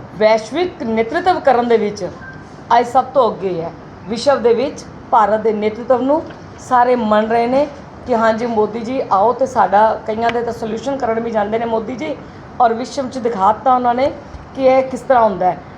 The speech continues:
ਡਿਜੀਟਲ ਟਰੈਕਿੰਗ ਔਰ ਸੋਸ਼ਲ ਆਡਿਟਿੰਗ, ਸਰਕਾਰੀ ਯੋਜਨਾ ਦੀ ਨਿਗਰਾਨੀ ਕਿੱਦਾਂ ਕੀਤੀ ਜਾਂਦੀ ਹੈ। ਇਹ ਡਿਜੀਟਲ ਟਰੈਕਿੰਗ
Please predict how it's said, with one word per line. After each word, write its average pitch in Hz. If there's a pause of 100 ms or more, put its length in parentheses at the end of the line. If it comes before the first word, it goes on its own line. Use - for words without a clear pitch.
(120)
ਡਿਜੀਟਲ 269
ਟਰੈਕਿੰਗ 285 (200)
ਔਰ 247
ਸੋਸ਼ਲ 254 (120)
ਆਡਿਟਿੰਗ, 233 (600)
ਸਰਕਾਰੀ 240
ਯੋਜਨਾ 233
ਦੀ 277
ਨਿਗਰਾਨੀ 240
ਕਿੱਦਾਂ 240
ਕੀਤੀ 214
ਜਾਂਦੀ 170 (100)
ਹੈ। - (640)
ਇਹ 226
ਡਿਜੀਟਲ 269
ਟਰੈਕਿੰਗ 269